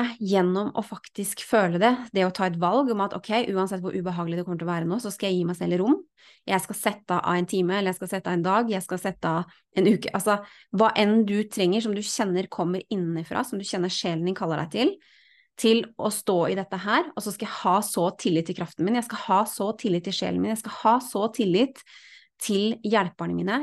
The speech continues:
jeg kaller på de, jeg setter intensjonen, og da tillater seg å føle det gjennom kroppen, sånn at det kan transformeres, så vil vi ikke lenger trenge å gå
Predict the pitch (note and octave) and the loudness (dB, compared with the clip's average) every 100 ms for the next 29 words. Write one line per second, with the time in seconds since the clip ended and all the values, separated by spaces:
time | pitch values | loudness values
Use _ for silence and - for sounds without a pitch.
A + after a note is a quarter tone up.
0 | D4 G3+ - F#3 D3+ E3 G3+ G3+ - F3+ | -4 -8 -2 0 0 -2 -4 -4 -10 -14
1 | - F3 F3 G#3 G#3 F#3+ F3 G#3+ F4+ - | -4 -2 0 0 -2 0 2 4 4 2
2 | _ _ _ _ _ _ _ _ _ _ | _ _ _ _ _ _ _ _ _ _
3 | _ _ _ _ _ _ A3 A3 A#3 A3 | _ _ _ _ _ _ 6 8 8 6
4 | A#3+ - G3 F3+ F3 F#3 G3+ - - - | 4 0 0 0 -2 -4 -4 -6 -10 -14
5 | - C#4+ B3 F#3+ D#3+ D#3+ E3+ A#3 B3+ G3 | -2 4 4 4 0 -2 0 0 -2 -8
6 | E3+ F#3 E3+ F3 G#3 A3+ F#3 F3 - B3+ | -2 0 0 0 0 -2 -4 -8 -2 2
7 | E4+ - G#3+ F#3 F#3+ - - G#3 B3+ C4+ | 2 0 -8 -6 -8 -10 -4 2 2 4
8 | B3 B3 - C4 G3 F3+ D#4+ - - _ | 2 0 0 0 2 2 0 0 -8 _
9 | _ _ _ _ _ _ _ - - - | _ _ _ _ _ _ _ -12 -8 -2
10 | G#3 G#3 F#3+ E3+ E3+ F#3 A#3 - _ A3+ | -2 0 -2 -2 -2 0 -2 -4 _ -10
11 | - A3+ G3+ F3+ F3 G3 B3 B3 - _ | -6 -4 -2 -2 0 0 -2 -4 -12 _
12 | _ _ _ _ _ - A#3+ G#3 E3+ E3+ | _ _ _ _ _ -4 0 2 2 -2
13 | - G3 F3+ - F#3 F#3 | -4 -6 -6 0 2 2